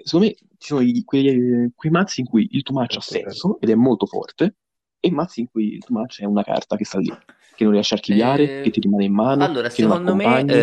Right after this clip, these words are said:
Speaker 3: eh, sì, sono abbastanza
Speaker 1: Cioè
Speaker 3: d'accordo. Secondo me il,
Speaker 1: Vai, Daniele.
Speaker 3: appunto, lo scaling Ember Control è fortissimo in due situazioni.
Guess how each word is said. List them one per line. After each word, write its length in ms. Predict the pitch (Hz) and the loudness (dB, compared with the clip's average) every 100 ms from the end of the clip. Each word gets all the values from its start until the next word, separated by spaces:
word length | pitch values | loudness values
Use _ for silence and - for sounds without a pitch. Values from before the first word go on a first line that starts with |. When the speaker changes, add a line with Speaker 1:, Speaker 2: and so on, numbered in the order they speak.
| 113 | 2
Speaker 3:
eh, 40 | 110 | 0
sì, 180 | - | -4
sono 220 | 123 131 120 | -6 -2 -2
abbastanza 500 | 120 135 165 165 127 | -2 -2 -4 -2 0
Speaker 1:
Cioè 80 | 104 | 0
Speaker 3:
d'accordo. 420 | - 147 170 180 | 0 -2 -2 -2
Secondo 240 | 156 127 | -6 -6
me 180 | 127 117 | -4 -4
il, 280 | 107 104 104 | -4 -4 -4
Speaker 1:
Vai, 920 | 104 98 98 98 - _ _ _ 120 | -2 0 -2 -6 -12 _ _ _ 0
Daniele. 140 | 107 98 | 4 4
Speaker 3:
appunto, 460 | 117 110 104 104 | 2 0 0 2
lo 100 | 101 | 2
scaling 440 | 104 - 147 135 131 | -2 -2 0 2 0
Ember 260 | 127 131 | 0 -2
Control 440 | - 135 135 165 165 | -2 -4 0 0 2
è 80 | |
fortissimo 840 | 117 - 123 - 185 - 185 175 170 | -2 -2 -4 -4 -6 -6 -4 -2 -2
in 320 | 117 110 110 | -4 -4 -4
due 140 | 117 139 | -2 -4
situazioni. 760 | 139 110 101 - 98 71 82 | -6 -10 -10 -10 -12 -12 -14